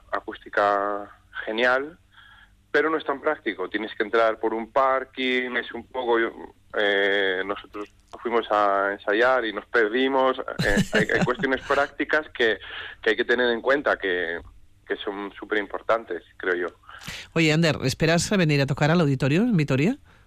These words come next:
Speaker 2: No sé cuándo, ¿eh?
Speaker 1: Claro.
Speaker 2: Pero tú esperas.
Speaker 1: Eh, si no me he jubilado, <laughs> espero,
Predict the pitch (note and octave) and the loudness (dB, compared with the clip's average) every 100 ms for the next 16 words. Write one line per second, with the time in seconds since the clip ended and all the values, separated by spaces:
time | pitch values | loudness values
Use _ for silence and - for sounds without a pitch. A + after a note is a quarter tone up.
0 | _ _ _ - _ - G3+ A3+ F3+ C3+ | _ _ _ -20 _ -2 0 2 2 2
1 | C3 D3+ G#3 - - B2+ E3+ D#3 F#3+ - | 2 2 2 4 2 2 0 2 2 2
2 | F3+ F3 A#2 A2+ - - F#3+ F#3 - - | 2 4 4 4 2 2 2 0 -6 -14
3 | - - - - B2+ B2 D3 D3+ D3+ D3+ | -18 -18 -20 -8 -2 2 2 2 0 2
4 | D3+ D3+ E3+ E3 - F3 - G3+ - C#3 | 2 4 2 -2 -2 -2 2 2 2 2
5 | F3 C#3 | 2 0